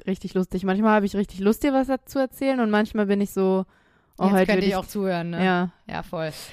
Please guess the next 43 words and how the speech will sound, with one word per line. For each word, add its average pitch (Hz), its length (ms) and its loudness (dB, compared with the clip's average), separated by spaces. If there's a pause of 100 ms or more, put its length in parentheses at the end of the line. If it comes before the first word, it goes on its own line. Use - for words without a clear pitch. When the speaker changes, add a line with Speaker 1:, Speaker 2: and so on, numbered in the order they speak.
(480)
Speaker 1:
Heute 277 220 8
habe 269 120 8
ich - 100 2
zum 240 200 2
Glück, 285 340 6
äh, 240 400 4
bin 240 140 4
ich 254 140 2
in 220 80 2
Redelaune. 208 680 4 (340)
<laughs> 262 60 6 (220)
Speaker 2:
Na, 262 220 4
Gott 190 240 2
sei 175 160 -2
Dank. 160 320 -2 (840)
Speaker 1:
Und, 233 500 4
äh, 220 160 2
deshalb 214 260 0
freue 196 220 4
ich 208 80 2
mich 190 160 -2
auf 180 80 -4
jeden 185 160 -2
Fall, 175 240 -4
dir 170 180 -4
meinen 165 380 -4
Fall 165 260 -4
vorzustellen 196 720 -2
und 185 240 -2
auch 170 200 2
an 180 160 -4
das 170 180 -2
Thema 190 260 2
anzuknüpfen, 208 760 -4
was 185 220 -4
du, 180 400 0
ähm, 165 400 -4
letztes 180 380 -4
Mal 170 140 2
so 170 80 -2
schön 165 200 0
eröffnet 170 480 0
hast. 254 320 -2